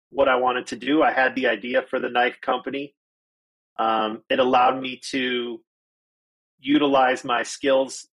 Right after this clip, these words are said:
for running a business. It allowed me to utilize my skills of design, and it allowed me to utilize my knowledge of what a high quality slip joint knife should be.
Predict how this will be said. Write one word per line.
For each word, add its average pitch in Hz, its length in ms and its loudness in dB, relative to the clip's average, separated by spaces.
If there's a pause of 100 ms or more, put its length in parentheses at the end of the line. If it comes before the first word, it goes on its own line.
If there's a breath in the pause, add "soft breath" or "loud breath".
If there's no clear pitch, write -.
(760)
for 135 160 0
running 135 320 0
a 139 60 -8
business. 143 680 -2 (200)
It 127 120 -6
allowed 127 340 2
me 127 200 -8
to 123 100 -14
utilize 127 560 0
my 120 180 -2
skills - 420 0
of 131 160 2
design, 127 540 -2 (540)
and 123 100 -2
it 123 100 0
allowed 127 400 2
me 123 300 -8
to 123 440 0 (540)
utilize 143 600 4
my 131 160 -2
knowledge 127 580 -2
of 113 340 -2 (1000)
what 139 300 4 (180)
a 123 280 -2
high 135 260 2
quality 127 480 0
slip 135 360 -4
joint 127 320 -4
knife 135 300 0
should 117 320 -4
be. 113 320 -10